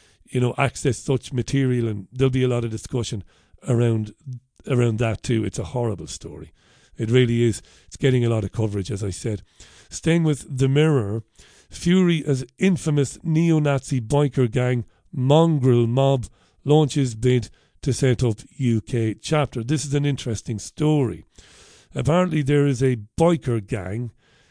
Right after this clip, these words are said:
which, um, was founded in New Zealand, known as the Mongrel Mob. Uh, and th-, they're neo-Nazis, apparently, and criminals, notorious for very violent, um, attacks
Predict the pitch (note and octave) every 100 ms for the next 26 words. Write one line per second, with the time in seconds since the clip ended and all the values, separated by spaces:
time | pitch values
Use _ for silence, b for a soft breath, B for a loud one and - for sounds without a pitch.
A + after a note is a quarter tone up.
0 | b b - C3 - D3+ C3 B2+ A#2 -
1 | D#3+ D#3+ C3+ B2+ B2 A#2+ A2 C3 B2+ F2+
2 | F2+ - _ C#3 C#3+ C3+ G#2+ C3 B2 C#3
3 | D3+ C3+ A2 G2+ G#2+ A#2 B2 A2 G2 b
4 | b b b b - C#3+ B2+ A#2+ A2+ C#3+
5 | C3 C#3+ D#3+ D3 C#3 D3 B2+ - G#2+ G#2+
6 | A2+ G#2 F#2+ G#2+ A#2+ B2+ - F3 D#3+ F2
7 | E2 - - _ _ _ _ _ _ -
8 | - C#3 C3+ - D3 C#3+ B2 - b b
9 | b b - C#3 B2+ A#2+ C3 D3 C#3 A#2+
10 | B2 B2+ C#3+ C3+ A#2+ - - b b b
11 | _ C#3+ B2+ B2 - - C#3 B2+ -